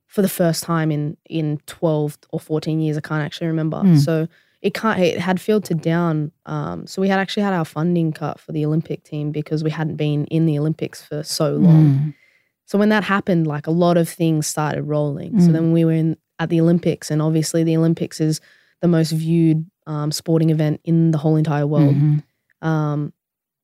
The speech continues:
Speaker 1: so that gave us more exposure. And then that put our name on the map, truly. Like,
Speaker 2: Mm.
Speaker 1: obviously with, um, everything that happened with us going on strike, that put our name on,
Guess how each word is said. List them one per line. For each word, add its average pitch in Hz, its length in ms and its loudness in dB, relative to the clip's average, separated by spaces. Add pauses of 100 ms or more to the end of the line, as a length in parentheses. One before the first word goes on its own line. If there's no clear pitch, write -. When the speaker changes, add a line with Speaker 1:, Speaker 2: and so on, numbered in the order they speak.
(240)
Speaker 1:
so - 140 -2
that 180 140 0
gave 175 180 2
us 165 160 -2
more 160 180 0
exposure. 156 600 -4
And 180 120 2
then 202 120 4
that 208 160 0
put 208 160 -2
our 175 180 4
name 170 400 2
on 160 140 0
the 156 40 2
map, 147 360 -6 (560)
truly. 165 760 -2 (240)
Like, 175 120 6
Speaker 2:
Mm. 147 80 6
Speaker 1:
obviously 165 540 0
with, 160 360 0
um, 151 460 -2 (380)
everything 170 380 0
that 165 160 -4
happened 170 380 -2
with 160 220 -2 (100)
us 156 160 -6
going 156 240 -2
on 151 100 -4
strike, 170 380 -6
that 165 140 -6
put - 120 -12
our 156 100 -2
name 160 260 -2
on, 160 180 -2